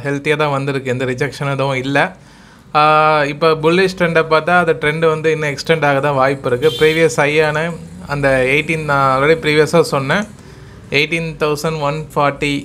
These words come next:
இல்ல ஒன், ஒன் தேர்ட்டி லைன்லேருந்து ஒன் ஃபார்ட்டி அப்படின்ற ரேஞ்சுன்றது ஒரு மேஜர் ரெசிஸ்டன்ஸாக ஆன்கோயிங் ட்ரெண்டுக்கு இருக்கும். அதை, அதை உடைச்சாலும் அதுக்கு கீழே க்ளோஸ் வைக்கக்கூடாது. மேக்ஸிமம் நாளைக்கு இதை டச் பண்ணுறதுக்கு வாய்ப்பு இருக்கும். நல்லா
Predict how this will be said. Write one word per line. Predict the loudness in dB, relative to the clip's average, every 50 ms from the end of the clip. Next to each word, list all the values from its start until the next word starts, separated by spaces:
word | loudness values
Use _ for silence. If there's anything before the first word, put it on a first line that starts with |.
| -10 -8
இல்ல | -2 0 0 0 2 0 -2
ஒன், | -2 -4 -8 -6 -4 -4
ஒன் | -4 -2 0 0
தேர்ட்டி | 0 0 0 -2 -2
லைன்லேருந்து | -2 -2 -4 -4 -4 -4 -2 -2 0 0 0
ஒன் | -2 -2 -2 0
ஃபார்ட்டி | 0 0 0 2 0 -2
அப்படின்ற | 0 -2 -4 0 2 2 2 2
ரேஞ்சுன்றது | 0 -2 -2 -4 -4 -2 -2 0 2 2
ஒரு | 0 0 0 -2
மேஜர் | 0 0 0 0 0 0 0 -2
ரெசிஸ்டன்ஸாக | 2 2 0 0 0 -4 -4 -4 -2 -2 0 2 2 2 2
ஆன்கோயிங் | 0 0 0 0 0 0 -2 -4 -4
ட்ரெண்டுக்கு | -4 -2 0 0 2 2
இருக்கும். | 0 0 0 -2 -4 -4 -4 -8 -14 -18 -20 -20 -20 -20 -20 -20 -20 -20 -20 -20 -8 -4 -2 0
அதை, | 0 0 -2 -4 -10 -10 -6 -4
அதை | -4 -4 -4 -6 -14 -14 -8 -2 -2 0
உடைச்சாலும் | 0 0 -2 2 2 2 2 2 0 -2 -4 -8 -6 -4
அதுக்கு | -4 -4 -4 -2 -2 -2 -2 -2 -2 -2
கீழே | 0 2 2 2 2 0 -2 -6 -12 -20 -10 -2
க்ளோஸ் | 2 4 4 4 2 0
வைக்கக்கூடாது. | -4 -2 -2 -4 -4 0 0 2 2 2 0 0 -2 -2 -6 -14 -20 -20 -20 -8 -4 -4
மேக்ஸிமம் | -4 -4 -4 -6 -2 0 2 2 2 2 2
நாளைக்கு | 2 0 -2 -2 -2 0 0
இதை | 0 0 0
டச் | -2 -2 -2 -6 -6
பண்ணுறதுக்கு | -4 -4 -4 -2 0 0 0
வாய்ப்பு | 0 0 -2 -2 -4
இருக்கும். | -2 -2 -2 -4 -4 -8 -14 -20 -20 -20 -20 -20 -20 -20 -20 -20 -20 -20 -20 -20 -20 -20 -20 -20 -20 -6 -2 0
நல்லா | 2 2 4